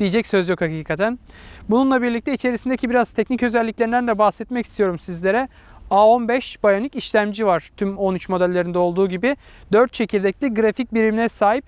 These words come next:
on üç Pro'lara kıyasla. Çok performanslı, zaten bunlardan hiç bahsetmeye gerek yok. Deneyimlerimi sizlere anlatmak istiyorum. Daha zaten çok yeni şekilde kutu açılışını gerçekleştirdim. Hatta Shorts olarak da paylaştım. Şuradan izleyebilirsiniz.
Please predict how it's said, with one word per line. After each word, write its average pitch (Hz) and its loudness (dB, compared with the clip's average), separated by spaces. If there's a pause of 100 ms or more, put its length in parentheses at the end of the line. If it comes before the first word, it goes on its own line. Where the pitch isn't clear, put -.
(280)
on 208 2
üç 233 -2
Pro'lara 202 2
kıyasla. 196 0 (200)
Çok 269 2
performanslı, 220 2
zaten 214 0
bunlardan 214 0
hiç 220 -6
bahsetmeye 208 2
gerek 208 2
yok. 233 0
Deneyimlerimi 208 0
sizlere 180 0
anlatmak 170 -4
istiyorum. 214 2 (260)
Daha 196 4
zaten 214 0
çok - -4
yeni 220 0
şekilde 196 -2
kutu - -2
açılışını 190 -4
gerçekleştirdim. 185 -2
Hatta 208 2 (260)
Shorts 220 0
olarak 214 2
da 220 -4
paylaştım. 202 -2
Şuradan 196 -4
izleyebilirsiniz. 208 -2